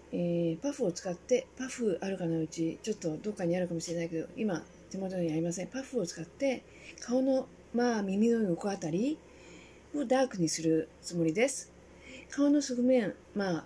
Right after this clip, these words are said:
この耳の横あたりから頬にかけて、顔の側面の縦の線を暗い色にします。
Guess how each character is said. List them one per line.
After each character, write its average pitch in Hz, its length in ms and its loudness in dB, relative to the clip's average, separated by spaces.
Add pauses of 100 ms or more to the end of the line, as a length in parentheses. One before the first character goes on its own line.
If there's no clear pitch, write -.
こ 185 80 -4
の 175 180 2
耳 185 260 2
の 208 100 4
横 185 280 -2
あ 220 80 -2
た 196 140 -6
り 170 260 0 (180)
か 208 120 -8
ら 233 280 -2 (220)
頬 240 140 2
に 175 80 0
か 170 120 -8
け 170 100 -8
て、 190 260 -4 (480)
顔 196 180 -6
の 190 100 -4
側 214 200 -8
面 220 220 0
の 196 60 -4
縦 247 300 -2
の 208 120 0
線 175 300 -2
を 240 180 0 (140)
暗 247 260 0
い 247 280 4
色 214 200 0
に 208 220 2
し - 140 -4
ま 180 120 0
す。 - 200 -6